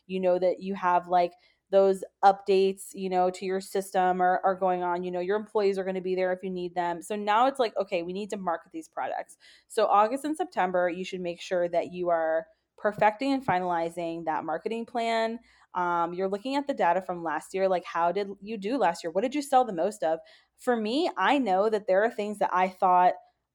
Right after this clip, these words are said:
"Oh, like, I'll have this scent. I think it'll be okay for the people that really like this sort of thing, but it probably won't do that great, but it'll do okay." And that's the one that sells out.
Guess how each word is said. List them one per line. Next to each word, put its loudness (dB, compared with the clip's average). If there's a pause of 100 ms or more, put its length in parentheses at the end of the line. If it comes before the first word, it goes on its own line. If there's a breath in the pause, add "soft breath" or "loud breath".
"Oh, 6
like, 4 (100)
I'll 2
have -6
this -2
scent. 0
I 2
think -2
it'll 4
be 0
okay 0
for 0
the -2
people -6
that -4
really -4
like -2
this -6
sort 0
of -4
thing, 2
but 2 (280 loud breath)
it -2
probably 6
won't 0
do -6
that 2
great, 2
but 4
it'll 2
do 0
okay." -2 (240 soft breath)
And 6
that's 4
the 6
one 0
that -4
sells -2
out. -6